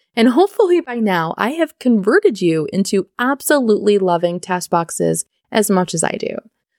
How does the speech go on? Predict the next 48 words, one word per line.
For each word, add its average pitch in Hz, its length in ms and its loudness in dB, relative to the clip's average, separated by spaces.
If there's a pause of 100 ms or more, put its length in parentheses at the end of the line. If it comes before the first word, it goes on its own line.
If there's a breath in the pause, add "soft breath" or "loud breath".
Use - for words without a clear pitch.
(260)
So 269 120 0
the 262 140 0
first 330 340 0
thing 320 160 2
that 269 100 0
you're 220 140 0
going 208 260 2
to 226 140 0
want 180 260 0
to 208 80 -2
start - 340 -6
with 165 300 -2
is 240 180 2
planning. 220 680 0 (140)
You 226 260 0
absolutely 233 760 2
need 196 180 0
to 196 100 -6
make 180 180 -2
sure 175 300 0
that - 160 -4
you 202 140 0
have 196 260 -6
a 175 80 2
good 196 340 0
plan. 180 320 -2 (100)
Otherwise, 330 580 0 (260)
you're 269 160 2
just 302 220 0
going 302 200 0
to 269 80 -12
be 226 140 4
randomly 214 560 2
pulling 226 400 2
things 226 280 0
off 190 200 -2
the 190 100 -2
shelf, - 460 -8 (180)
right? 196 240 2 (100)
I've 208 200 -2
been 202 160 2
there, 139 360 -4
like, - 300 -4
"Oh 302 100 -2
no, 320 360 -2 (280 loud breath)
I 262 100 2
have 285 100 0
to 277 100 -2